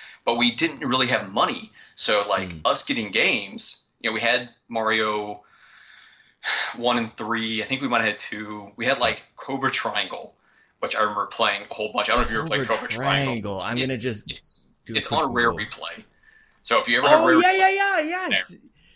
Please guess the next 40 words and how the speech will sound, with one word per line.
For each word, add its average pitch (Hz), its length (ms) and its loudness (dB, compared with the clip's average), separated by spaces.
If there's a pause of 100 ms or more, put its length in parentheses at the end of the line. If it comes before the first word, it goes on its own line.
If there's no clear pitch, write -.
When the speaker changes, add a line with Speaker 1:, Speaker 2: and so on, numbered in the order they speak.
(540)
Speaker 1:
um, 113 400 2
we 139 120 -6
had, 151 100 -2
like, 131 180 -4
Battletoads. 117 460 0
We 160 80 0
had 208 80 0
some - 120 0
of 180 60 -6
the 143 60 -4
big 131 200 -2
names, 113 220 -4
but 143 160 0
there's 147 140 0
so 196 180 2
many 165 140 0
other 143 160 -2
big 123 200 0
names 113 220 0 (200)
I 120 80 2
never 113 220 2
had. 95 220 0
I 95 60 0
never 104 180 0
had 127 120 0
Castlevania. 113 600 -2 (460)
I - 40 -14
never 113 180 0
had 127 200 0
Mega 110 280 0
Man. 90 200 -6 (160)
I 92 80 -6
never 117 280 0
had, 110 440 2 (800)
oh, - 260 -8 (120)
God, 104 280 0
I, 113 100 4 (200)
I, - 20 2 (200)
uh, 104 100 -2
Metroid. 117 480 -2